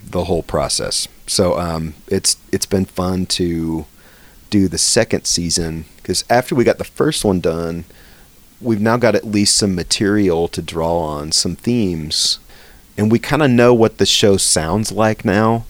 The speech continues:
Whereas I think through the first season, we were, it was a long process of trying to figure that out. It's been cool that we, we feel like we've sort of,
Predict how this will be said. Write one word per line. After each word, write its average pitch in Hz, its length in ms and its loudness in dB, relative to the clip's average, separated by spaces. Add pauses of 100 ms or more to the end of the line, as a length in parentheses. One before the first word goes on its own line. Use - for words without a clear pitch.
Whereas 101 340 6
I 95 100 6
think 101 360 0
through 98 440 4
the 90 140 0
first 98 440 4
season, 87 600 0 (160)
we 92 100 2
were, 90 200 2
it 87 160 -2
was 87 160 0
a 98 40 2
long 87 300 0
process 85 500 0
of 78 80 -10
trying 80 300 -4
to 76 60 -6
figure 76 320 -6
that 62 180 -4
out. 62 320 -2 (640)
It's 127 160 2
been 123 200 4
cool 117 420 6
that 98 340 2
we, 101 520 2 (500)
we 107 300 2
feel 127 200 6
like 113 140 4
we've 98 100 0
sort 110 240 6
of, 95 320 0